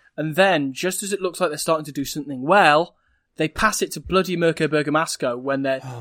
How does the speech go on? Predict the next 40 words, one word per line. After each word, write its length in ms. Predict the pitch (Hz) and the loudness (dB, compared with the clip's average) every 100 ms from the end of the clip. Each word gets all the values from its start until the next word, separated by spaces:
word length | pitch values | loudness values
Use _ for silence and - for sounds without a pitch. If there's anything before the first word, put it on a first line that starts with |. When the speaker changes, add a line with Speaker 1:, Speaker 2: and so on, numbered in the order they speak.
| 113 | -14
Speaker 2:
my 60 | - | -6
Speaker 1:
and 100 | - | 2
it's 100 | 180 | 4
Speaker 2:
goodness. 40 | 185 | 6
Speaker 1:
like, 200 | 180 180 | 4 6
"Oh 140 | 208 | 6
yeah, 240 | 220 220 170 - - | 8 6 6 -2 -18
y-, 120 | 170 202 | -16 -6
you 80 | 202 | 2
know 100 | 226 | 4
what? 240 | 185 - _ _ - | 4 2 _ _ -8
We 100 | 170 | 0
could 220 | 214 208 | 0 0
be 220 | 185 175 | -2 0
in 140 | 165 165 | 0 -2
with 80 | |
the 60 | 151 | -2
chance 260 | - 170 151 | 0 0 0
of 80 | |
scoring 300 | - 175 160 | -2 0 2
a 40 | 147 | 0
try. 260 | - 185 | 2 4
Yeah, 160 | 147 160 | 6 2
let's 120 | 151 | 0
pass 180 | - 180 | -4 -6
to 60 | 160 | -4
Bergamasco, 600 | 175 160 151 160 - 143 | 0 2 2 -2 -4 -4
why 140 | 123 | -4
don't 220 | 117 120 | -6 -10
we?" 160 | 110 113 - _ - | -10 -12 -16 _ -4
Who 80 | |
gets 160 | 156 147 | -4 -4
nailed 600 | 156 165 160 151 143 135 | -4 -2 0 -2 -4 -4
by 280 | - 135 131 127 | -2 -2 -4 -6
Ian 160 | 135 | -2
at 100 | 135 | -2
Demofte, 680 | - 139 135 - 131 123 117 _ | -2 -4 -4 -2 -4 -4 -12 _
the 100 | - | -14
ten 220 | - 139 | -10 -8
for 60 | 127 | -8